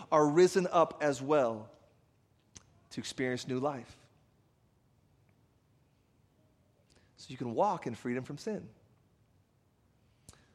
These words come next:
So post-resurrection, what do we do now? It's true.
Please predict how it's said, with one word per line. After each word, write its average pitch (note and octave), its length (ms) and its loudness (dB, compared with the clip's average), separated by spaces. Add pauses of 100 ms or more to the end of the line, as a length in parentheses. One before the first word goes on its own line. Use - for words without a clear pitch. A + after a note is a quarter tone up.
(120)
So - 140 -6
post-resurrection, F3+ 920 -2 (760)
what B2 140 -6
do E3 60 0
we F#3 100 0
do G3 180 0
now? G#3 420 -2 (840)
It's - 120 -14
true. C#3+ 460 -2